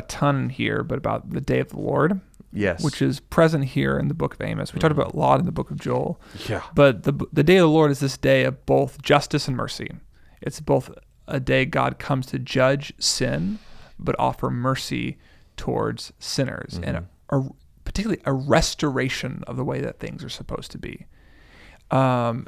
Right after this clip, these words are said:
Speaker 1: and what's surprising about when Jesus does come, when God, after all this discipline, finally shows up on the scene, that it's not one or the other,
Speaker 2: Mm-hmm.
Speaker 1: but it is both.
Speaker 2: Right.
Speaker 1: The justice our injustice deserves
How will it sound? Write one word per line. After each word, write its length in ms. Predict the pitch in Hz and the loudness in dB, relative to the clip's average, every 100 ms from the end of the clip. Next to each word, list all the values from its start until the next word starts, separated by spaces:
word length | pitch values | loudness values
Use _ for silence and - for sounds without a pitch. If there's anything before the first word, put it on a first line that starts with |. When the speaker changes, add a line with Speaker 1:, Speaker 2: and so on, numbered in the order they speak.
| - | -8
Speaker 1:
and 480 | 143 135 135 135 139 | -2 0 0 0 0
what's 220 | 143 - | 0 0
surprising 1080 | - - 127 - 135 151 175 131 113 139 131 | -4 -4 -4 -2 2 2 0 -2 -4 -6 -6
about 340 | - 131 120 131 | -6 -2 -2 -2
when 220 | 139 120 | -6 -6
Jesus 420 | - 131 131 120 | -6 -6 -4 -8
does 260 | - 123 - | -2 0 0
come, 380 | - - - - | -8 -10 -10 -10
when 160 | 123 | -10
God, 300 | 120 117 113 | -6 -4 -4
after 160 | 113 117 | -4 -2
all 100 | 131 | 0
this 140 | 139 - | 0 -4
discipline, 460 | 131 - - 113 | -8 -6 -6 -8
finally 460 | - - 135 143 131 | -4 2 4 4 -4
shows 240 | - 117 | -6 -6
up 120 | 107 | -6
on 60 | - | -10
the 80 | - | -10
scene, 500 | - 143 - - 165 - - - - | -6 -4 -6 -8 -12 -14 -20 -20 -6
that 260 | - 123 - - | 0 0 -2 -12
it's 140 | - | 0
not 180 | 156 147 | 2 2
one 200 | 139 147 139 | 4 4 4
or 60 | |
the 140 | 107 123 | 0 0
other, 380 | 143 - - - - | 0 -2 -10 -12 -12
Speaker 2:
Mm-hmm. 280 | 180 87 | -10 -6
Speaker 1:
but 100 | 82 | -2
it 60 | 139 139 | 0 0
is 180 | 135 - | -4 -12
both. 580 | 151 143 165 127 - - 90 | -4 6 6 6 -2 -8 -4
Speaker 2:
Right. 240 | 82 - - - - _ _ | -2 -4 -12 -20 -20 _ _
Speaker 1:
The 440 | - 131 127 117 123 | -4 0 0 0 -4
justice 600 | 123 - 139 - - 156 139 | -6 0 2 2 -4 -2 0
our 120 | 135 | 0
injustice 600 | 127 117 - - 139 - _ - - | -2 -6 -8 -10 -12 -14 _ -20 -12
deserves 680 | 156 135 - - - - - | -8 -8 -8 -10 -10 -12 -20